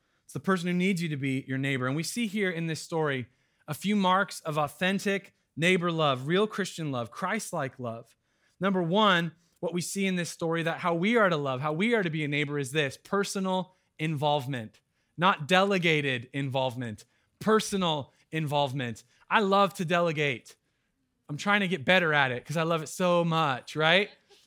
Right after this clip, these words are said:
When things are hard, when they're difficult, when I don't wanna do them, isn't it great to delegate? Yeah? Like babysitting. Man, it's my favorite delegation. These are my children. Like, we, we, they didn't, like, you know, just happen. Like, we, we wanted them, and they're our kids, and they sort of belong to us. And,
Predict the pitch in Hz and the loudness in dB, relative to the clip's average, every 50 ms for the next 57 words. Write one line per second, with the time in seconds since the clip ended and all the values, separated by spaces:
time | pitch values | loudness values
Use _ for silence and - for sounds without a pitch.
0 | _ - 160 165 - 208 220 220 190 208 185 143 196 214 214 196 180 175 180 175 | _ -6 -6 -4 -2 0 0 0 0 0 -2 0 0 2 2 2 2 0 -2 -2
1 | 160 151 208 196 202 180 190 180 175 170 170 170 175 190 196 185 185 185 180 156 | -2 -2 -2 -2 -4 -2 0 0 0 2 0 0 0 0 0 0 0 -2 -2 0
2 | 190 214 196 180 165 160 175 180 202 196 151 143 175 180 170 175 165 202 202 202 | 0 0 0 0 -2 -2 -2 -4 -4 -4 -4 -2 -4 -4 -4 -2 0 2 4 4
3 | 196 180 175 156 127 113 - - - _ _ _ _ _ _ _ _ _ _ _ | 4 4 2 0 0 -2 -6 -14 -20 _ _ _ _ _ _ _ _ _ _ _
4 | 139 165 170 190 208 240 254 240 - _ _ _ _ - 175 170 131 135 190 214 | 2 4 6 6 6 6 4 0 -6 _ _ _ _ 0 0 0 2 4 4 6
5 | 233 233 202 - - 185 170 156 139 127 110 110 120 165 190 208 208 214 - 226 | 6 4 2 0 0 -2 0 0 0 -2 -4 -6 -4 0 0 0 0 0 -2 -2
6 | 185 165 - - 208 233 226 220 170 196 202 196 190 175 180 170 151 - - 143 | -4 -2 0 2 2 2 2 2 2 2 2 2 2 2 0 0 0 -2 -6 -8
7 | 113 101 104 110 _ _ _ _ _ _ _ - 180 160 170 170 180 190 208 202 | -8 -10 -12 -18 _ _ _ _ _ _ _ -6 -4 -2 -2 2 2 2 2 2
8 | - - 214 208 208 196 208 208 202 202 185 156 143 123 147 180 180 - _ _ | 0 0 0 2 2 2 2 0 0 0 0 0 -2 -2 -2 -4 -4 -4 _ _
9 | - 185 185 175 165 - 160 170 175 202 202 190 175 151 127 - - - 165 165 | -2 -2 -2 -2 -4 -4 -2 -2 -2 0 0 0 0 -2 -2 -4 -8 -8 -4 -4
10 | 156 135 131 127 117 - _ _ _ - 160 151 - - 185 185 190 185 - 190 | -2 -2 -2 -4 -6 -10 _ _ _ -10 -10 -8 -2 2 4 4 4 4 2 0
11 | 190 185 160 143 - - 156 175 170 151 - 151 151 160 165 185 196 196 175 165 | 0 0 0 0 -2 -2 -2 -2 -2 -4 -4 -4 -4 0 2 2 0 0 0 0
12 | 175 180 180 170 160 156 147 143 156 180 190 - - 196 180 160 165 160 156 151 | 0 0 0 0 0 -2 0 0 0 0 0 -2 -2 -4 -4 -2 -4 -6 -6 -6
13 | - 180 175 165 147 139 143 165 185 190 190 - - 190 185 175 175 175 160 - | -4 -4 -4 -4 -4 -4 -2 0 0 0 -2 -2 -2 0 2 2 2 2 2 -2
14 | - 143 127 127 | -6 -6 -6 -8